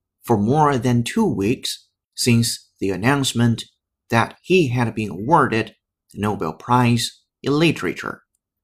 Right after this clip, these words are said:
His silence prompted one Nobel Academy member to call Dylan impolite and arrogant. "The news about the Nobel Prize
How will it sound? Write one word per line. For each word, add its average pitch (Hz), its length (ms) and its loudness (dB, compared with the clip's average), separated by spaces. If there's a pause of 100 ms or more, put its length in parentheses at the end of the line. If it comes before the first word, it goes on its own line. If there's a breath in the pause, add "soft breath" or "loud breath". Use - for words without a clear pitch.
(680)
His 147 360 0
silence 160 760 0 (240)
prompted 156 600 0 (360)
one 208 320 4
Nobel 165 560 4
Academy 135 520 -2
member 139 580 -4 (300)
to - 120 -2
call 113 340 -2
Dylan 104 480 -2 (120)
impolite 123 760 2 (360)
and 131 140 -2
arrogant. - 580 -4 (1400)
"The 117 100 2
news 214 500 6
about 143 340 0
the 113 80 0
Nobel 147 480 2
Prize 127 640 -2